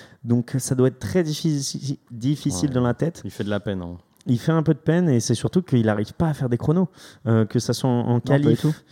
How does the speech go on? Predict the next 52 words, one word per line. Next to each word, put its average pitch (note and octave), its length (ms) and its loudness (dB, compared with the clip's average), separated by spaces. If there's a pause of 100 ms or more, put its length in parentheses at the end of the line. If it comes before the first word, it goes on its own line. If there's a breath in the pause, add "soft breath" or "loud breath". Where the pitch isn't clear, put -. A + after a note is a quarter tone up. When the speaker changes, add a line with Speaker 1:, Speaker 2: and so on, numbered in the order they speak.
(140 loud breath)
Speaker 2:
Ouais. C3 280 2
Speaker 1:
en A#2+ 140 4
qualif D3+ 600 0
ou A#2 120 2
même, C#3 260 4
euh, A#2 260 4
même A#2+ 220 2
en A#2 100 2
piste, - 420 -4
euh, A2 360 2
tu, - 220 -4
tu, A2 480 -2
tu A2+ 200 -2
te - 60 -10
sens B2 240 -2
pas D#3+ 160 2
bien D3+ 340 2
et A#2 400 2
tu - 120 -10
l'entends A#2 320 0
plus C3+ 160 -2
trop D#3 180 -4
dans C#3+ 120 0
les C#3 100 2
médias C3+ 540 0
et A2+ 220 0
moi A#2 160 0
ça C#3 120 -2
me A#2 60 0
fait, A2 200 0
ça A2+ 140 -2
me A2 60 -2
fait A2+ 120 -4
de A2 60 -4
la G#2+ 100 0
peine. C3 200 -2 (360 loud breath)
Donc A#2 100 -2
c'est - 80 -2
pour A2+ 140 -4
ça - 120 0
que B2+ 60 -6
je C#3 60 -2
le C3 40 2
mets B2+ 80 2
dans A#2+ 100 2
mes A#2+ 120 4
flops D3 240 0
parce A2+ 180 0
que A#2+ 100 -2
je A2+ 80 -2
pense C3 200 -2
que, A2+ 640 2